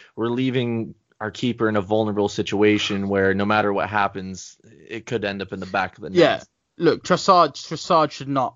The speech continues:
Speaker 2: be in a position there where he can, you know, catch his left peg on that. It, there, there should be somebody in front of that. Gilbert should be stopping the shot from, from going through. Um,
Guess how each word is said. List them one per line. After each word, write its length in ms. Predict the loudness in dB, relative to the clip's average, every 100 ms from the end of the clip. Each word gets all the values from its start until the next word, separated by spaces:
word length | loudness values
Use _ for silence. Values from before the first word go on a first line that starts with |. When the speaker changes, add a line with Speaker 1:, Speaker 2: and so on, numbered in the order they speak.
| _ _
Speaker 2:
be 160 | -10 -8
in 60 | -10
a 40 |
position 480 | -12 -12 -12 -10 -6
there 180 | -4 -4
where 160 | -4
he 120 | -6
can, 320 | -8 -12 -10 -10
you 80 | -8
know, 140 | -6
catch 220 | -4 -4
his 140 | -6 -6
left 200 | -8 -2
peg 180 | -2
on 140 | -2 -4
that. 160 | -6 -8 _ _ _ _ _ _ -2
It, 240 | 0 4
there, 140 | 2
there 160 | 4 2
should 200 | 2 0
be 80 | 2
somebody 380 | 2 4 2 0
in 80 |
front 240 | 0 0 2
of 80 | 4
that. 220 | 4 2
Gilbert 600 | 0 0 4 4 4 2
should 240 | -4 -10
be 140 | -10 -12
stopping 540 | -4 -2 -2 -4 -8 -14 _ _ _ _
the 100 | -6
shot 300 | 2 0 0
from, 340 | -8 -8 -10
from 200 | -14 -12
going 240 | -6 -6 -6
through. 420 | -2 0 0 -2 -8 _ _ _ _ -6
Um, 600 | -2 0 -2 -2 -6